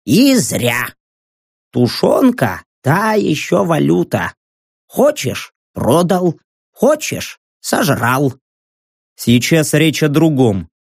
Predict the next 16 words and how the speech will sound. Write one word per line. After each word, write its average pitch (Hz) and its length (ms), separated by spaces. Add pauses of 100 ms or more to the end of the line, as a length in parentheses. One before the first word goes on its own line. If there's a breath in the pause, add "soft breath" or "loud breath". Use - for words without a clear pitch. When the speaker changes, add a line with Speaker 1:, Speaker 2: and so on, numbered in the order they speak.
(720)
Speaker 1:
Так 254 300
и 202 80
подумал, 120 760
что - 280
не 139 180
жадность 131 760
тебя 120 320
подкосила. 113 760 (800)
Что 302 320
не 302 160
так? 262 540 (920)
Speaker 2:
Мы 196 300
слышали 208 480
про 180 180
задание 185 520
доставки. 175 680